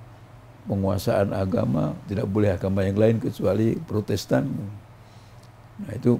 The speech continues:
pada waktu itu. Kita dituduh tidak toleran, tapi dia sendiri begitu. Nah, saat itulah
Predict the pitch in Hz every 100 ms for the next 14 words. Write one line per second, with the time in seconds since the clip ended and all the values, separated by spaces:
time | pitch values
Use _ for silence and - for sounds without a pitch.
0 | - - 113 95 92 - 110 104 107 101
1 | - - - - - 110 127 117 - 101
2 | 110 - 98 95 - 95 92 90 92 92
3 | 95 - - - - - - - - 208
4 | 104 107 - 104 95 92 82 82 90 -
5 | - - - - - - - - - -
6 | - - 90 85 - - - - 107 104
7 | 98 117 127 117